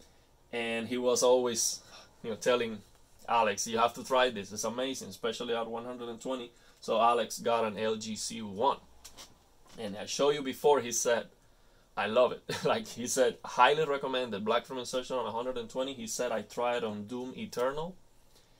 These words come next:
at a four K one twenty, and it was glorious."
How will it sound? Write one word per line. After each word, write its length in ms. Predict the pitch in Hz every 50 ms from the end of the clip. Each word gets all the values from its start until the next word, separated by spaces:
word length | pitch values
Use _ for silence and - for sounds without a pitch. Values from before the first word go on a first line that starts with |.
| _ _ _ _ -
at 200 | 107 107 101 - -
a 60 | 110
four 260 | - - 131 127 131
K 180 | 131 - 135 135
one 220 | 131 127 131 127
twenty, 380 | 123 - 123 123 135 160 175 190 - _ _ _ _ _ _ _ _ _ _ _ _ _ _ _ _ _ -
and 140 | 107 104 107
it 60 | 107
was 220 | 110 110 107 107 -
glorious." 640 | 113 113 117 120 117 107 - - - - - -